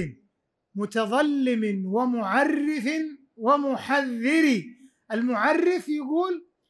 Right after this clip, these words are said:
"فلان بن فلان"، قال: "ما عرفته"، قال: "فلان القصير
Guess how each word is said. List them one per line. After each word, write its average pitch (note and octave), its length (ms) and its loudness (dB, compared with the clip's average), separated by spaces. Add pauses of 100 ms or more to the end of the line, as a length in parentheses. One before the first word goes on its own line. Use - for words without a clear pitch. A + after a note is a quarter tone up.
(180)
"فلان C4+ 520 0 (140)
بن A#3 220 -6
فلان"، G#3+ 480 -2 (760)
قال: G#3 140 -6
"ما D#4 80 0
عرفته"، C4+ 720 -2 (1200)
قال: D4 240 -2 (400)
"فلان B3+ 460 -2
القصير A3+ 800 -4